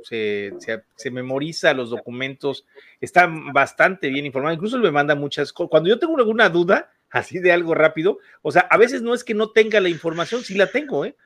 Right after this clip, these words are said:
O sea, por ejemplo, el otro día le pedí una información, eh, acerca de, de una noticia, eh, porque se la quise mandar a una senadora en cuestión de el, eh, el porcentaje de contaminación en una ciudad en comparativa con el,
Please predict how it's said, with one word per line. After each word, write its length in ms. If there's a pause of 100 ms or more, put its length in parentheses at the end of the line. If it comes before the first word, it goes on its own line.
(200)
O 80
sea, 80
por 100
ejemplo, 160
el 40
otro 80
día 80
le 120
pedí 180
una 140
información, 680 (340)
eh, 300
acerca 440
de, 180
de 140
una 200
noticia, 720
eh, 320
porque 160
se 100
la 80
quise 240
mandar 380
a 80
una 240
senadora 480 (560)
en 140
cuestión 440
de 460 (140)
el, 720 (320)
eh, 420 (140)
el 220
porcentaje 840 (360)
de 180
contaminación 800
en 140
una 160
ciudad 480 (160)
en 120
comparativa 600
con 200
el, 300